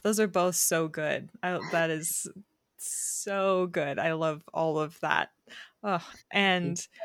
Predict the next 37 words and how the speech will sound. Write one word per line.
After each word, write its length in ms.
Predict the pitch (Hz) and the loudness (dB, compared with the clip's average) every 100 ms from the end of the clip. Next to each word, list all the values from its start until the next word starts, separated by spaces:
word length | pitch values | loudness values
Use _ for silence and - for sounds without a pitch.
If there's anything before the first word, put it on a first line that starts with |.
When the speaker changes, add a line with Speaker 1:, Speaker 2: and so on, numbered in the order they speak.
| - | -6
Speaker 2:
Thank 80 | 151 | -4
you. 240 | 143 196 | -4 -2
Speaker 1:
before 580 | 233 233 - - 254 277 | 0 -2 -4 -4 2 4
I 100 | 320 | 2
get 160 | 254 220 | 2 2
into 680 | 214 208 - 202 185 175 - | 2 2 0 2 2 0 -2
the 120 | 180 | 0
rapid 380 | 160 170 208 196 | 0 -2 -4 -2
fire 260 | 214 202 | 2 2
questions 400 | 208 196 - 196 | 0 -2 0 0
that 100 | 190 | 2
I 80 | 185 | 0
Speaker 2:
Yeah. 80 | 190 | 2
Speaker 1:
have, 340 | 180 185 196 220 240 | 2 0 -2 -8 -4
um, 580 | 190 175 165 156 160 - - | 0 0 0 -4 -8 -12 -8
I, 100 | - - - | -8 -8 -10
how 340 | 208 - 233 247 | -6 2 4 4
can 180 | 262 240 | 2 0
people 260 | 214 208 | 0 -2
find 340 | 196 185 180 175 | -2 0 0 -2
you 180 | 180 | -2
if 300 | 175 175 170 | 0 -2 -4
they 120 | 185 175 | -4 -2
want 220 | 160 - | -2 -6
to 80 | - | -6
connect? 320 | 180 - - | -6 -8 -10
Like, 120 | 190 | -8
what's 180 | 180 - | -6 -6
the 80 | 165 | -4
best 300 | - - - | -4 -4 -4
way? 260 | - 208 _ _ _ _ _ _ _ _ _ _ _ _ _ - | -8 -10 _ _ _ _ _ _ _ _ _ _ _ _ _ 2
Speaker 2:
I 40 | |
think 100 | 254 | 4
the 60 | 294 | 6
best 280 | 277 175 - | 6 6 6
way 140 | 165 | 4
is 120 | 156 | 4